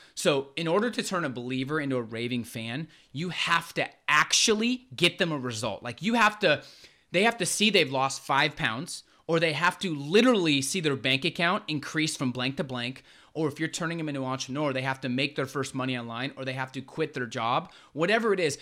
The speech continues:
they have to see real results. There's too many people out there that are inspiring people to feel better in the moment,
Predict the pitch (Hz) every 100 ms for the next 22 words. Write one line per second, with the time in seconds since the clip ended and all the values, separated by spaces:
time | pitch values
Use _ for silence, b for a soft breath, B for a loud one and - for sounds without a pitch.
0 | - 160 170 196 190 - 185 147 151 135
1 | 127 127 117 - 143 - - 226 220 143
2 | - 151 170 170 170 180 180 160 127 -
3 | 139 - - - 131 143 165 170 196 190
4 | 190 131 165 139 135 139 143 135 113 117
5 | 139 226 -